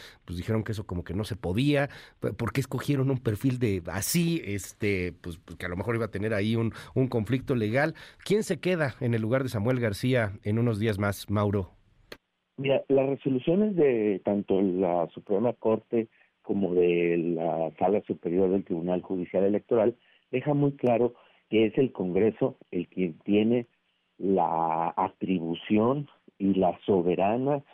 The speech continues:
Speaker 2: decisión de nombrar a un, eh, gobernador interino, como lo marca la Constitución. Creo que eso es lo destacable y eso es lo que ambos, ambas resoluciones, tanto electoral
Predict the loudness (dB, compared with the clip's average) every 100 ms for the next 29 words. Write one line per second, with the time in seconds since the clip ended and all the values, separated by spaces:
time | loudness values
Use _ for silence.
0 | _ _ -2 0 0 0 2 4 4 4
1 | 2 2 2 0 -2 -2 0 2 2 0
2 | -2 _ _ _ -4 0 2 2 0 0
3 | 2 2 4 4 2 0 -2 2 2 4
4 | 2 0 0 2 2 2 0 0 -2 -2
5 | 0 2 0 -4 -6 -6 -6 -6 -2 -4
6 | -4 _ _ 0 0 2 0 2 2 2
7 | 2 4 2 0 -4 -8 -2 0 2 2
8 | 0 0 0 0 0 -2 -4 -18 -20 _
9 | -4 -2 0 0 0 -6 -4 0 0 0
10 | -2 -6 -4 -2 -2 -2 -6 -4 -4 0
11 | 2 2 0 -2 2 2 0